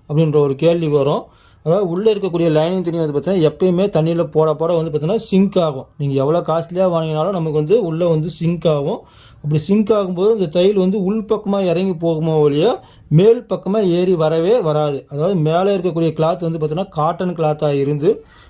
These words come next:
மேலே சிங்க் ஆனாலாவோ, இல்லது அயர்ன் பண்ணும்போது மேலே ஏதாவது துணி வந்து சிங்க் ஆனாலும் மட்டும்தான் இந்த தையல் வந்து பார்த்தீங்கன்னா, நமக்கு மேல் பக்கம் தெரியும். இல்லைன்னா, நமக்கு வந்து பார்த்தீங்கன்னா, ஃபினிஷிங் வந்து மடிச்சு எம்மிங் பண்ணா எப்படி இருக்குமோ, அப்படி தான் நமக்கு வந்து இருக்கும். இப்போ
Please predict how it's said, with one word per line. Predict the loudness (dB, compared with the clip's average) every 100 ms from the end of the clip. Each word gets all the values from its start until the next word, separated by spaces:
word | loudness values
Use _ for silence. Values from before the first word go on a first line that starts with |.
| -2
மேலே | 2 4 2 -2
சிங்க் | -4 -6 -2
ஆனாலாவோ, | -2 0 0 0 0 0 -4 _ _ -4
இல்லது | 0 0
அயர்ன் | 0 -2 -2 -2
பண்ணும்போது | -2 -2 -2 0 0
மேலே | 0 0
ஏதாவது | 0 0 -2
துணி | -4 -4
வந்து | -4 -4
சிங்க் | -4 -2 -2
ஆனாலும் | 0 0 -2
மட்டும்தான் | -2 -2 0 0 -2 -2
இந்த | -2
தையல் | 2 2 2
வந்து | 0
பார்த்தீங்கன்னா, | 0 0 0
நமக்கு | 0 2
மேல் | 2 2
பக்கம் | 0 0 0
தெரியும். | 2 2 2 0
இல்லைன்னா, | -2 0 0 0
நமக்கு | -2 -2
வந்து | -2
பார்த்தீங்கன்னா, | -2 0 -2 0
ஃபினிஷிங் | 0 2 2 2
வந்து | 4 4 0 -2 -20 -20 -4
மடிச்சு | -2 0 -4 -2
எம்மிங் | 0 0 0 -2
பண்ணா | 0 0
எப்படி | 0 0 0
இருக்குமோ, | 0 0 0 0
அப்படி | -2 0 0
தான் | 2
நமக்கு | 0 -2 -2
வந்து | 0 0 0
இருக்கும். | -2 0 2 0 0 -6 _ _
இப்போ | -2 0 0 -2